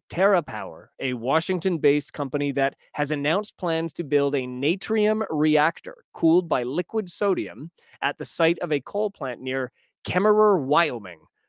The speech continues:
that's scheduled to close. And the U S Department of Energy is graciously offering to pay for half of the project using your American taxpayer dollars. How nice! Now remember, folks,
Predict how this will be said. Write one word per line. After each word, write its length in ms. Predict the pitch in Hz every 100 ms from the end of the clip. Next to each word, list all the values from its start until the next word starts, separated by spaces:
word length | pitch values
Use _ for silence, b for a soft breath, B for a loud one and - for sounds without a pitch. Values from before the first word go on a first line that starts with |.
| _
that's 160 | 139 -
scheduled 420 | - 117 123 113
to 40 | -
close. 420 | 131 139 90 - _ _ _ _ b b b b
And 380 | 202 269 202 127
the 80 | 151
U 200 | 180 208
S 100 | 208
Department 380 | 156 208 233 226
of 80 |
Energy 400 | 240 370 359 262
is 140 | 175 160
graciously 760 | 160 202 220 208 - 190 196 - b b
offering 480 | 190 220 220 220 214
to 80 |
pay 280 | 196 196 214
for 180 | 226 214
half 360 | - 240 311 269
of 120 | 240
the 100 | 233
project 400 | 262 277 226 202
using 340 | 208 226 220
your 520 | 165 202 254 180 220 - -
American 400 | 135 131 156 139
taxpayer 440 | 147 147 - 170
dollars. 400 | 170 208 175 110 _ _ _
How 220 | - 302
nice! 600 | 285 285 320 277 - - _ _ _ _ _ _ _ _ _ _ _ _ _ _ _ _ _ -
Now 140 | 151
remember, 400 | 175 214 175 107
folks, 480 | - 87 87 - -